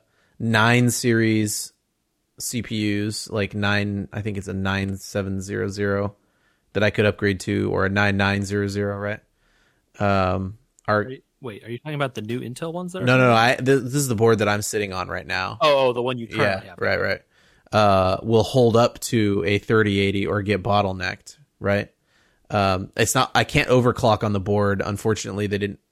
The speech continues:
Speaker 1: they gave me a deal on an H series versus a Z series. I think we, did we talk about this? How to make sure that your board, if you want to overclock, you need to make sure to get a board that can.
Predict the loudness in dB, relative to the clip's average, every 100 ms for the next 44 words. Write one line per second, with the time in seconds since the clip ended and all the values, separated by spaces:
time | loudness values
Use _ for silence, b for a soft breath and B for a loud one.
0 | _ -8 -6 -2 -2 -2 -4 -2 -2 -2
1 | -4 -6 -4 -4 -4 -2 -4 -4 -6 -10
2 | -6 -6 -4 -8 -8 -8 -6 -6 -6 -6
3 | -6 -4 -4 -2 -2 2 2 2 2 0
4 | -2 -10 b b 2 4 4 2 0 0
5 | 0 0 2 4 2 0 0 2 2 4
6 | 2 -2 -10 _ _ _ _ _ _ -8
7 | -2 0 2 2 2 2 2 4 2 2
8 | 2 0 -2 -4 -2 -4 -4 -4 -4 -2
9 | -4 -2 -2 -2 -6 -4 -2 0 0 -4